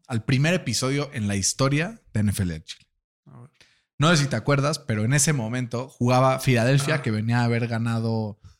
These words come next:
Speaker 1: partidos en playoffs contra Washington, que era el peor equipo de la N F L. Y yo dije, "Me voy a mojar, Washington va a ganar el partido". ¿Y qué pasó?
Speaker 2: Sí, lo ganó.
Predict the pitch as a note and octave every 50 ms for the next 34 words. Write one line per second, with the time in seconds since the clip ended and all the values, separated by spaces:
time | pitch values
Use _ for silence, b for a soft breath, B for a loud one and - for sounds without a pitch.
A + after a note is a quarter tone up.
0 | b _ _ A#2+ A2+ G#2+ - C3+ C#3 C#3+ - - G#2+ G2 F#2+ A#2+ A#2+ B2 B2 A#2+
1 | B2 D#3 A#3 - - - - _ _ _ _ _ _ - A2+ A2+ G2+ - G#2 G#2
2 | A2+ D3+ D#3 - - A#2 G#2 F2+ - D#2+ E2+ F2 - _ _ _ _ _ - A2+
3 | A2+ B2+ C#3 C#3+ C3+ C3+ - B2+ B2+ C3 C3 - C3 B2+ - A2 G#2 G2+ G#2 G2+
4 | - - F2 F#2 G#2 - - _ _ _ _ _ _ - A2+ A#2 A#2 A#2 A#2 G#2
5 | - - E2 - _ _ _ _ - G#2+ A2 A#2 C3 C#3+ D3 C#3 B2 A2 - -
6 | C3+ E3 G3+ G#3 b b b b b _ _ - A2+ B2 - - - B2 G#2+ G2+
7 | F#2 F2 F#2+ G#2+ G#2 G#2 G#2 G2+ G#2 G2+ G2+ G2 F2 - - C3+ D3 F3+ G#3+ C4+
8 | - _ _ _ _ _ _ _ - - B2 A2 - A#2 G#2 - - F#3 - -
9 | _ _ _ _ _ _ _ _ _ _ _ _ _ _ - C3+ C3 B2 A#2+ A#2
10 | A#2+ B2 - _ _